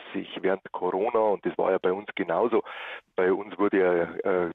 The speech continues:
teilweise kiloweise die Hefe angefragt, ob, äh, wir die an, an unsere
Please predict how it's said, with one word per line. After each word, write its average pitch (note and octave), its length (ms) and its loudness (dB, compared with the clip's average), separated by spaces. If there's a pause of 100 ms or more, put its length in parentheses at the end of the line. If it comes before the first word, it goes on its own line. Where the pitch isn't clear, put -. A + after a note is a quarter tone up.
teilweise F2+ 380 2
kiloweise G2 720 2
die F2 100 -2
Hefe G2 400 0
angefragt, F#2+ 840 0
ob, F#2+ 160 0 (160)
äh, F#2 300 2
wir F#2 120 0
die F#2+ 440 2
an, F2+ 360 -6 (260)
an F2 100 -6
unsere F2+ 440 2